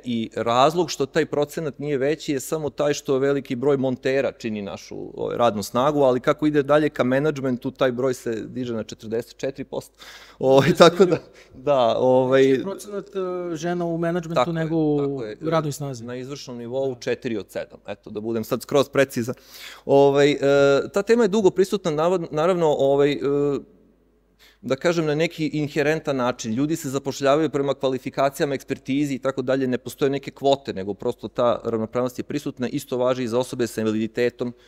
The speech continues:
Speaker 1: Ako u skladu sa lekarskim nalazom mogu da ispunjavaju neke poslove, oni se tu, e, e, zapošljavaju. Dugo je na snazi i, e, zakon za, o, o, o zaštiti zaposlenih od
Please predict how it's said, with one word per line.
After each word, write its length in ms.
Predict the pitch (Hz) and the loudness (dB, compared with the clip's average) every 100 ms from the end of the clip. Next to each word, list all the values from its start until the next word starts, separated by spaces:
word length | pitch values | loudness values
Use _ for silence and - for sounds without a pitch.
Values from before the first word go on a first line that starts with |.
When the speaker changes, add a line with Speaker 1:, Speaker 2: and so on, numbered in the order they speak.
| _ _ | _ _
Speaker 1:
Ako 520 | 113 - 117 110 - _ | -8 0 2 2 0 _
u 80 | 117 | -10
skladu 360 | - 123 120 | -2 0 0
sa 160 | 117 120 | -2 -2
lekarskim 540 | 117 117 127 113 127 | 0 -2 -4 -6 -6
nalazom 420 | 113 110 120 113 117 | -4 -2 -2 -2 -2
mogu 180 | 117 | -2
da 60 | 117 | -4
ispunjavaju 440 | 110 120 113 117 | -6 -2 0 0
neke 200 | 113 113 | 0 -4
poslove, 440 | - 110 - 127 107 | -4 -4 0 0 0
oni 120 | 107 | 0
se 140 | - | -6
tu, 260 | 95 113 101 - - _ - | -6 -4 -4 -8 -20 _ -4
e, 60 | |
e, 520 | 107 104 104 101 107 104 | 0 2 2 2 0 -2
zapošljavaju. 640 | 104 110 - 127 135 131 | -6 -8 -2 0 2 0
Dugo 480 | 110 131 160 151 147 | -2 2 2 4 4
je 280 | 131 117 - | 4 2 0
na 160 | 117 | -4
snazi 640 | 113 117 113 123 131 139 123 - | -4 -2 0 0 -2 -2 -4 -4
i, 340 | 107 104 95 - | -2 -2 -2 -6
e, 280 | 113 107 101 | -4 -4 -4
zakon 520 | 101 113 117 - 123 | -2 0 0 -2 -6
za, 240 | 110 107 - | -2 -2 0
o, 100 | 113 | -2
o, 680 | 104 92 104 101 101 107 | -2 -6 -10 -14 -14 -8
o 40 | 113 | -6
zaštiti 800 | 110 120 120 - - 113 104 95 | -2 -2 -2 -8 -8 -4 -4 -4
zaposlenih 680 | 101 113 - 127 113 104 - | -2 -4 -2 -10 -8 -8 -6
od 280 | 104 101 | -6 -6